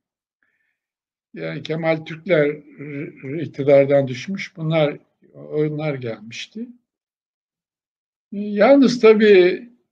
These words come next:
ben oraya ilk adım attığımda orada ben pek, yani pek rahat o, hissetmedim kendimi şundan dolayı.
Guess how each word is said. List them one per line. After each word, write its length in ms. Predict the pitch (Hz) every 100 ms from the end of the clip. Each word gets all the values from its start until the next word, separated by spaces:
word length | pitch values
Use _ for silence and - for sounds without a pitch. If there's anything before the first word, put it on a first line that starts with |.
| _ 226
ben 460 | 170 151 185 208
oraya 600 | 214 202 196 175 151 185
ilk 280 | 240 208 202
adım 300 | 180 160 180
attığımda 760 | 180 170 - 185 170 170 214 185
orada 800 | 185 180 190 170 175 180 185 - _ _ _ _ _ _ - _ _ _ _ _ _ -
ben 220 | 180 143
pek, 400 | 196 - - -
yani 400 | 165 160 165 165
pek 400 | 175 165 - - 240 - -
rahat 380 | 160 170 175 214
o, 380 | 202 - - -
hissetmedim 880 | 170 180 - - 196 190 151 127 123
kendimi 460 | - 143 156 196 156
şundan 460 | 175 185 185 175
dolayı. 440 | 139 131 220 233